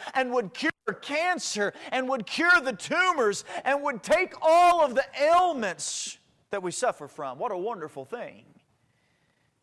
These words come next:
But you see, bringing back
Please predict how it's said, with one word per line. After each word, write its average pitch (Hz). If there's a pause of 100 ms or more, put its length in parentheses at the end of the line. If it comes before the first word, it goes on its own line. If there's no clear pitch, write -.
(240)
But -
you 156
see, 160 (1040)
bringing 214
back 202